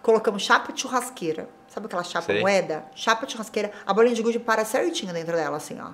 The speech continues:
Speaker 1: E a gente encheu todas as bolinhas de moeda, assim, ó, de bolinha de gude e colocou uma iluminação em cima.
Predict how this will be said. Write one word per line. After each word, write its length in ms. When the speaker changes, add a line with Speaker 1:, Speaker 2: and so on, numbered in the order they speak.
Speaker 1:
E 40
a 40
gente 280
encheu 360
todas 340
as 140
bolinhas 500
de 80
moeda, 380
assim, 260
ó, 140
de 80
bolinha 260
de 80
gude 200
e 40
colocou 300
uma 60
iluminação 420
em 60
cima. 420